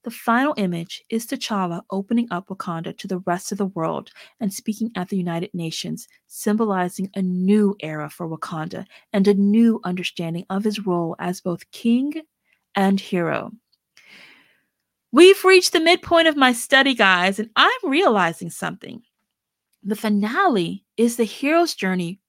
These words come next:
rowed back. It's the romancing the beats, all is lost. It's the thriller's speech in praise of the villain,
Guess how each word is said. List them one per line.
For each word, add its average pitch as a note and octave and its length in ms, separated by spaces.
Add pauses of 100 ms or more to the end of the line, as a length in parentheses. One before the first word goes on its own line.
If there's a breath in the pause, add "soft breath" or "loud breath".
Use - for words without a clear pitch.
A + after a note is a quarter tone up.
rowed G#3 600
back. - 480 (560 loud breath)
It's B3 160
the C4 100
romancing A#3+ 720
the C#4+ 80
beats, A#3+ 640 (400)
all C4+ 240
is B3 180
lost. A3 760 (580)
It's D4+ 280
the D4+ 140
thriller's C4 800 (140)
speech - 500
in F4 100
praise D4+ 260
of C#4+ 80
the C#4+ 60
villain, A#3+ 500